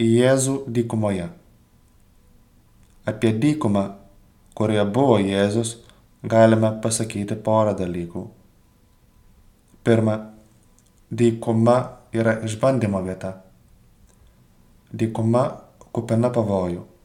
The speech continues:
Žydai tai gerai žinojo, nes dykumą buvo matę savo akimis.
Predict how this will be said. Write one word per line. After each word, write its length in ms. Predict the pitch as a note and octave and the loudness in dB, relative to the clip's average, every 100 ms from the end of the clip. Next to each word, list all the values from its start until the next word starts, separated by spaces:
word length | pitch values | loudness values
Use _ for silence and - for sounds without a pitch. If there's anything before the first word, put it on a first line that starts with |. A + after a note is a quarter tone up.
| _ _ _ _ _ _ _ - | _ _ _ _ _ _ _ -10
Žydai 400 | A2 A2 A2+ A2 | -2 2 4 2
tai 240 | G#2+ G#2+ F#2+ | -2 -6 -4
gerai 300 | G#2+ C3+ C3 | -2 0 0
žinojo, 540 | G#2 G2 F#2 F#2 F#2+ - _ - - _ _ _ - | 0 -2 -2 -4 -8 -16 _ -20 -20 _ _ _ -6
nes 220 | G#2+ G2+ | -6 -4
dykumą 560 | G#2+ G2+ G2+ G2+ G2+ G#2 | -4 -4 -2 -2 -4 -2
buvo 220 | A2+ A2 | 2 4
matę 460 | G2 F#2+ F#2 F#2 F2 | 2 -2 -2 -4 -6
savo 380 | - G#2 G#2 - | -4 -2 -2 -2
akimis. 640 | G2+ - F#2 F2 F2 | -4 -4 -6 -6 -8